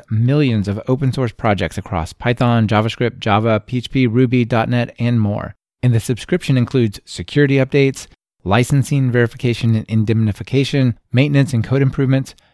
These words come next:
package selection and version guidance, roadmap input, and tooling and cloud integration. The bottom line is you get the capabilities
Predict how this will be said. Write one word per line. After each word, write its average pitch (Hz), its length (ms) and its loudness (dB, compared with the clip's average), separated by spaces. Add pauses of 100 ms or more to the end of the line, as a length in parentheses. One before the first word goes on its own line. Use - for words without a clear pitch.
package 123 380 -2
selection 127 600 -4
and 95 180 0
version 107 320 0
guidance, 127 420 -4 (260)
roadmap 123 520 2
input, 143 400 0 (260)
and 139 240 2
tooling 131 420 0
and 98 180 -4
cloud 101 300 -2
integration. 85 480 -4 (440)
The 143 80 -4
bottom 147 320 2
line 120 180 2
is 101 260 0
you 131 140 -4
get 165 160 -2
the 151 80 -2
capabilities 120 760 -2